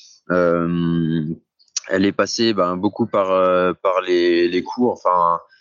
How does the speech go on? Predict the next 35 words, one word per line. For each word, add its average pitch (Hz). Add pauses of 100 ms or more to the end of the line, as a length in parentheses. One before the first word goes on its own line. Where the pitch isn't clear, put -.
(140)
j'avais 98
la 101
chance 113
d'avoir 95
Christophe 117
qui -
était 92
au 92
bord 95
du 98
bassin 107
et, 82 (140)
et 90
qui -
me 98
mettait 98
des 95
brasses, 104
euh, 85 (360)
en 92
me 95
disant, « 98
Ton 110
coude, 117
euh, 95
plie-le, 107
machin. » 101
Enfin, 95 (840)
ouais, 101
vraiment 107
un, 87 (320)
un 98
apprentissage 107
technique, 113
euh, 82